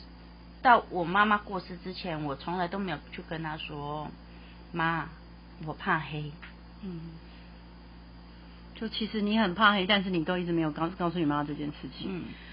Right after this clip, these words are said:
Speaker 2: 那以至于后面其实就是种种的，不止这次经验啊，就很多次的，很，很多次的一个，原本的一些经-，经验经历，就让你造就了很多事情，是不是就是只能往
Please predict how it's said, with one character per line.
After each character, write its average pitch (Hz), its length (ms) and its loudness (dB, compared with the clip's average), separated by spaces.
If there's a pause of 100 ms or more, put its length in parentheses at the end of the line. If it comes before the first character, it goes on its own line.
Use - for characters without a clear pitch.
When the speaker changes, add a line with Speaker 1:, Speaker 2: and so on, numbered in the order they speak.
(180)
Speaker 2:
那 226 160 4
以 190 140 4
至 226 180 0
于 190 140 2
后 226 120 2
面 220 200 2
其 208 120 -2
实 190 60 -2
就 208 120 0
是 185 360 -4 (120)
种 208 200 2
种 185 220 4
的， 156 80 0
不 240 160 -4
止 196 160 -2
这 220 140 6
次 220 180 2
经 202 220 0
验 196 180 4
啊， 165 80 4
就 220 120 0
很 196 180 2
多 190 120 0
次 - 160 -6
的， 170 240 2 (1000)
很， 202 140 4
很 185 160 4
多 226 140 6
次 240 180 0
的 196 160 4
一 190 60 2
个， 180 400 2 (520)
原 185 280 2
本 196 140 2
的 170 80 2
一 185 80 0
些 190 140 -2
经-， 190 320 -2 (220)
经 196 240 -2
验 185 200 0
经 185 240 -2
历， 190 160 -4
就 185 200 0
让 196 220 4
你 156 60 2
造 180 180 2
就 180 200 -2
了 156 180 -2
很 160 180 -2
多 180 140 -2
事 185 160 -8
情， 170 180 -4
是 190 100 -6
不 175 60 -4
是 175 60 -4
就 175 140 -4
是 180 160 -6 (180)
只 175 80 -2
能 170 240 0
往 - 200 -2